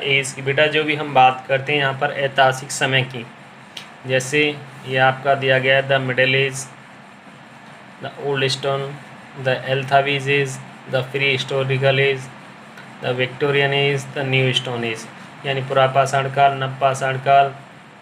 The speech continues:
the विक्टोरिया का समय, जो भी कुछ आपकी ऐतिहासिक अवधि थी,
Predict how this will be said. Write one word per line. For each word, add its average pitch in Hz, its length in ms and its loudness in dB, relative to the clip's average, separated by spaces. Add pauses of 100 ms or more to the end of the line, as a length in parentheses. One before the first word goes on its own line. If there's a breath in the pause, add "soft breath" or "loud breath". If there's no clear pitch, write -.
(260)
the 135 100 -4
विक्टोरिया 135 680 0
का 147 160 -12
समय, 139 280 -6
जो 143 220 0
भी 165 100 -4
कुछ 175 260 -8 (140)
आपकी 139 300 2
ऐतिहासिक 147 540 2
अवधि 139 320 0
थी, 135 220 -4